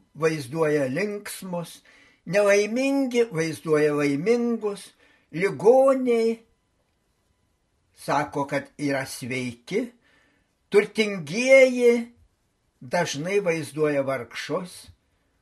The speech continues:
o neturtingieji turtuolius. Yra ir tokių, kurie visą gyvenimą vaidina, vaikšto tarsi su kauke.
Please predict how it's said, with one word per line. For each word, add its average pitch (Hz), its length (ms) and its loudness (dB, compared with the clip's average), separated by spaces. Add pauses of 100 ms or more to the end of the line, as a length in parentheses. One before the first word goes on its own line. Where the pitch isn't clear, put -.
(120)
o 139 100 0
neturtingieji 135 1080 -6
turtuolius. 151 920 -8 (1400)
Yra 262 360 0
ir 262 280 2
tokių, 240 580 2 (120)
kurie 240 380 2
visą 294 440 -4
gyvenimą 254 800 -2
vaidina, 151 760 -2
vaikšto 233 640 -2
tarsi 220 460 -8
su 208 240 -10
kauke. - 640 -18